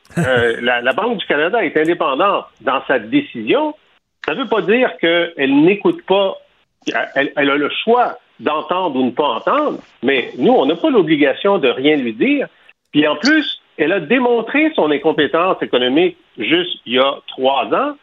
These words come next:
En juillet deux mille vingt, le, le, le, le directeur de la, de la banque a dit, «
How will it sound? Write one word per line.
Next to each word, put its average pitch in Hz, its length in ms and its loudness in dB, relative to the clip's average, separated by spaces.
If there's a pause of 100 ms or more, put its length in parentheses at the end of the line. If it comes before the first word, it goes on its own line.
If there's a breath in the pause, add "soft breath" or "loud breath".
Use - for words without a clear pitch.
(180)
En 127 160 2
juillet 202 400 0
deux 160 160 4
mille 135 260 4
vingt, 156 220 0 (640)
le, 123 300 2
le, 117 280 0
le, 113 380 -4
le 110 160 -4
directeur 196 400 2
de 185 40 2
la, 135 180 0
de - 40 -20
la 123 100 0
banque 240 280 -2
a 135 80 2
dit, « 214 280 -2